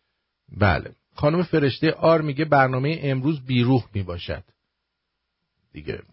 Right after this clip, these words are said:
چیکار کنم؟ غمباد گرفتیم داداش، امروز چقدر آهنگای غمناک میذاری؟ چشم. الان یه کار می‌کنم نصف شبی غیر بدید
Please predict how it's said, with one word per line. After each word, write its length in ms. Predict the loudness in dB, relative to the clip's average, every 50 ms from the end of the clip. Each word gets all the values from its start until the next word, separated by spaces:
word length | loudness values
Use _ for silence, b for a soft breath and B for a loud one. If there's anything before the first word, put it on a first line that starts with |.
| -20 _
چیکار 300 | -8 0 4 4 4 4
کنم؟ 320 | 0 -4 -8 -10 -12 -16 -20 _ _ _ _ _ _ _ _
غمباد 400 | 2 2 2 2 2 0 0 2
گرفتیم 280 | 0 0 -2 -2 -2 -2
داداش، 240 | 0 0 0 0 0
امروز 200 | -2 -4 -4 -4
چقدر 160 | -2 0 0
آهنگای 420 | 2 0 0 -2 -2 -2 -4 -4
غمناک 640 | -4 -2 -2 -2 -2 0 -2 -2 -2 -2 -2 -4 -6
میذاری؟ 460 | -10 -4 -2 0 0 0 -2 -4 -6 -8 _ _ _ _ _ _ _ _ _ _ _ _ _ _ _ _ _ _ _ _ _ _ _ _ _ _ _ _ _ _ _ _ _
چشم. 360 | 0 0 0 0 0 -4 -14 _ _ _ _ _ -6
الان 480 | -4 -2 -2 -2 0 0 -2 -2 -2
یه 80 | -4 -4
کار 160 | 0 0 0
می‌کنم 440 | 0 -2 -4 -6 -4 -4 -4 -4 -6 -10 _ _ _ _ _ _ -6
نصف 260 | -4 -4 -4 -4 -8
شبی 380 | -6 -4 -2 -2 -2 -2 -4 -6 -8 -16 _ _ _ _ _ _ _ _ _ _ _ _ -20 -20 -20 -4 -2
غیر 180 | 0 0 0
بدید 320 | -2 -4 -8 -10 -12 -16